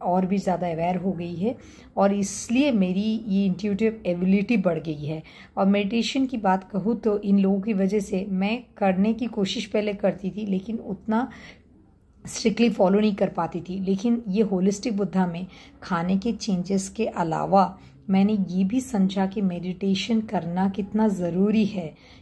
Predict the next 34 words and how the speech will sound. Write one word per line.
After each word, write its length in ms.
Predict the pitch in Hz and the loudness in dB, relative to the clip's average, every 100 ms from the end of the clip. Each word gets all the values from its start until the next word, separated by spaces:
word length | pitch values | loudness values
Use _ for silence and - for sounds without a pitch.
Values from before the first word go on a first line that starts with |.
| - | -8
कितनी 360 | 208 - 240 - | -8 -4 -4 -4
अहम 280 | 151 170 233 | -4 2 6
हिस्सा 300 | 196 196 214 | 4 4 4
है 160 | 190 170 | 4 2
आपके 240 | 160 - | -4 -8
जीवन 360 | 160 165 156 156 | -6 -6 -4 -4
में। 220 | 151 151 - - - | -6 -14 -20 -20 -6
ये 160 | 214 220 | 4 4
आपकी, 680 | 214 185 185 - 220 233 247 - _ - - | 4 0 -2 -4 -2 -2 -6 -14 _ -16 -4
अ, 280 | 202 190 180 - | 0 2 2 0
पर्सनैलिटी 640 | 196 196 196 180 190 208 | 0 2 2 2 -2 -4
में 120 | 208 | -2
शांति 540 | 202 - 190 170 170 - | -2 -2 -2 -2 -4 -2
लाती 460 | 185 170 - 175 | 0 0 -6 -10
है 280 | 165 185 185 190 - - _ | -4 -2 -4 -8 -18 -20 _
और 280 | 190 185 185 | 2 4 4
कंपैशन 720 | 185 - 180 190 175 - 226 | 0 -2 -2 0 -2 0 2
लाती 420 | 214 170 - 196 | 2 2 -2 -4
है। 280 | 180 185 175 - - - - | 0 0 -2 -8 -20 -20 0
तो 160 | 233 233 | 2 2
परिणीता 520 | 214 180 185 190 202 | 2 2 0 0 -2
पत्री 420 | 196 196 202 190 | -2 -4 -2 -2
जी, 300 | 190 208 208 | -2 -4 -6
स्मिता 480 | 202 202 170 190 185 | -4 -6 -4 0 0
जी 260 | 185 202 | 0 -2
और 200 | 202 185 | 0 0
आशा 300 | 180 165 - | -2 -4 -2
जी 180 | 190 196 | 0 -2
को 260 | 190 - 196 | -6 -2 2
मैं, 360 | 185 180 196 | 2 2 -2
मैं, 380 | 240 214 185 180 | -4 -2 0 0
अ, 240 | 175 175 175 - - - - 196 185 175 175 185 190 190 | -2 -6 -8 -18 -20 -20 -2 2 4 4 2 -2 -2 -4
कितना 360 | 220 - 240 247 | -8 -2 2 4
मैं 320 | 240 233 220 | 4 2 0